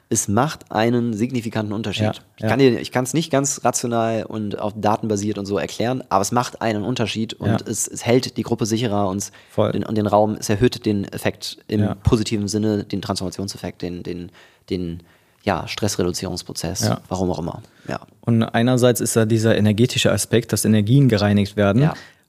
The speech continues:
Speaker 2: Und selbst wenn man daran nicht glaubt,
Speaker 1: Ja.
Speaker 2: dann hat dieses Ritual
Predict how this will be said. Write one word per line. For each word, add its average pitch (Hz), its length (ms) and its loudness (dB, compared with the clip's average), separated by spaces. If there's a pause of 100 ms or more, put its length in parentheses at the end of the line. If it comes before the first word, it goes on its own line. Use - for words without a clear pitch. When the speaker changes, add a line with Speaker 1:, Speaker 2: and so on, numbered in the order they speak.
(200)
Speaker 2:
Und 135 100 6
selbst 156 240 6
wenn 143 140 8
man 127 100 6
daran 127 200 4
nicht 120 180 4
glaubt, 131 640 4
Speaker 1:
Ja. - 160 -6 (120)
Speaker 2:
dann 104 140 4
hat - 200 0
dieses 123 480 4
Ritual 120 720 2